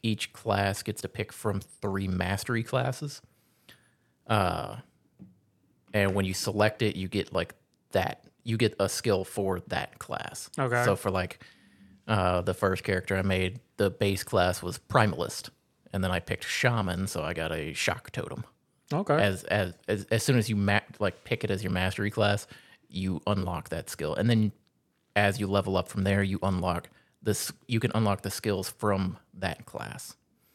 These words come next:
Speaker 1: uh, and it's kinda j-,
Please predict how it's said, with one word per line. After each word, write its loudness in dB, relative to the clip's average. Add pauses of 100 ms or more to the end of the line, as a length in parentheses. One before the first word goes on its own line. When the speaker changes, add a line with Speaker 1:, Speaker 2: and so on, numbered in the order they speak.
(640)
Speaker 1:
uh, -2 (640)
and 4
it's 0
kinda 4
j-, -8